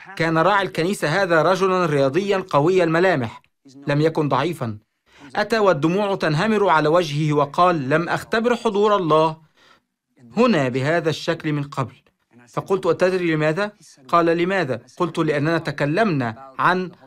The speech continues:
الروح القدس في الصباح، وحين نتكلم عنه يظهر، وحين يظهر ماذا يفعل؟ يمجد يسوع." إنه يحب أن يمجد يسوع، وفي كل ما يفعله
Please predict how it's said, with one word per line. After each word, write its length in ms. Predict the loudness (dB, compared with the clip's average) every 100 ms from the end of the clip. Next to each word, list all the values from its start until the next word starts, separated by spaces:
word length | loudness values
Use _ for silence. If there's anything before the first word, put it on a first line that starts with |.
| -4
الروح 340 | 0 2 2
القدس 460 | 0 0 0 0 -4
في 80 | -12
الصباح، 560 | -4 0 2 0 -4 -20 -20 -10 -6
وحين 320 | -2 -2 -2
نتكلم 480 | -2 -2 0 2 2
عنه 400 | 2 2 -2 -6 -8 0
يظهر، 420 | 0 0 -2 -4 _ -8 -4
وحين 260 | -2 0
يظهر 460 | 2 2 2 0 -2 -6 -14 -2
ماذا 240 | 0 2
يفعل؟ 420 | 2 2 2 0 -2 _ _ _ _ _ _ _ _ -4
يمجد 540 | 0 0 0 -2 -4
يسوع." 480 | -2 -4 -4 -6 -8 _ _ _ _ _ _ _ _ _ _ -20 -10 -2
إنه 300 | 0 2 0
يحب 480 | -2 -4 -4 -4
أن 220 | -2 -2 0
يمجد 480 | 0 0 -2 -2
يسوع، 540 | 0 -2 -2 -6 -6 -8 -8 -2
وفي 420 | -2 -2 -4 -4
كل 580 | 0 0 0 -2 -2 -2
ما 260 | -2 -2
يفعله 800 | -2 -4 -6 -2 0 0 -4 -8